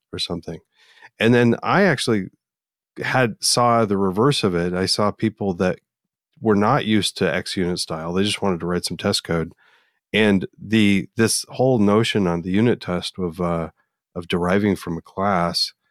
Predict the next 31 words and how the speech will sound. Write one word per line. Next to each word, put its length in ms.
I, 300
I 80
saw 340
a 120
whole 180
bunch 220
of 100
people 280
that 120
I 80
tried 300
to 60
teach, 420
uh, 100
unit 320
tests 340
to 180
say, 500
"Oh, 300
well, 140
I'm 120
gonna 140
have 180
to 80
go 200
and 100
learn 160
about, 320
like, 220
object-oriented 720
programming." 520